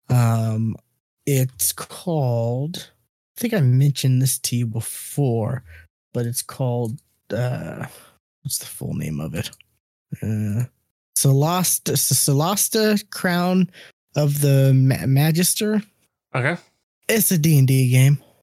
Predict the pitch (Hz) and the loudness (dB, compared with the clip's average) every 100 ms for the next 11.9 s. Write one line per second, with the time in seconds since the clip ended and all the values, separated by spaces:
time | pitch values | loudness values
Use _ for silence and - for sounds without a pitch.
0 | _ _ 143 139 131 123 123 123 120 127 | _ _ -2 2 2 2 0 0 2 0
1 | - _ _ _ _ 117 117 117 120 120 | -2 _ _ _ _ 2 2 2 2 0
2 | 117 _ _ _ _ 120 117 - _ _ | -2 _ _ _ _ 0 0 -2 _ _
3 | _ _ 135 117 110 113 113 - _ _ | _ _ 0 2 2 0 -2 -8 _ _
4 | 127 117 - - 143 131 - 151 143 135 | 0 0 -2 -2 2 2 2 2 4 4
5 | 131 131 139 _ 143 135 156 135 - - | 2 2 -2 _ 0 2 2 0 -2 -2
6 | 156 - - 185 190 165 170 147 147 - | 0 0 -2 0 2 2 2 2 0 0
7 | 139 127 135 131 131 127 135 147 - - | 0 0 0 0 0 2 2 2 0 0
8 | 135 131 127 127 120 - 120 110 - - | 2 4 2 0 -2 -2 -2 -2 -8 -20
9 | _ _ _ _ 135 117 113 113 117 - | _ _ _ _ 2 2 2 0 -4 -2
10 | 123 131 123 135 123 120 120 123 120 117 | 2 2 4 2 2 2 2 0 2 0
11 | 107 120 113 113 120 117 117 - | 0 -2 -2 -2 -4 -2 -2 -4